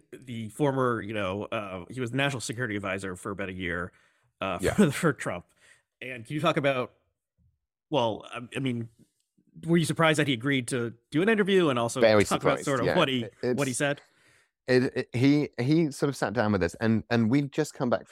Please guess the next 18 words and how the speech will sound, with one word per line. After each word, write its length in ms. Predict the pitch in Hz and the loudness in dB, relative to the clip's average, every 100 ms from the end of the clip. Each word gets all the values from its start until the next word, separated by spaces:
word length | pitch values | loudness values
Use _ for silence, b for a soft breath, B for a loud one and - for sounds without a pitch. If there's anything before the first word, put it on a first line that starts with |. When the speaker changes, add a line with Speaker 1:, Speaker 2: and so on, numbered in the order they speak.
| _ | _
Speaker 2:
uh, 300 | 101 98 90 - | 0 2 2 -2
so 120 | - | -6
we 80 | 120 | -6
came 200 | - 123 | -2 -2
back 120 | - | -2
from 120 | - | -6
Cuba, 500 | 92 95 85 85 82 | -6 -4 0 2 0
and 220 | 90 85 | -2 -6
the, 260 | 85 87 85 - _ | 0 0 0 -4 _
um, 380 | 92 85 85 78 - _ _ _ _ _ _ _ _ | -10 -6 -6 -8 -16 _ _ _ _ _ _ _ _
the 140 | 110 101 | -2 0
line, 760 | 101 113 113 120 123 123 113 _ _ _ _ - | 2 4 4 4 2 0 -2 _ _ _ _ -8
the 80 | 107 | 0
message 440 | 110 135 - 120 | 2 0 0 -6
from 140 | - 110 | -4 -6
the 60 | |
Cuban 280 | 95 110 85 | -4 -6 -6
administration 840 | 87 82 82 87 80 - 80 80 | -4 -4 -2 0 0 -2 -6 -6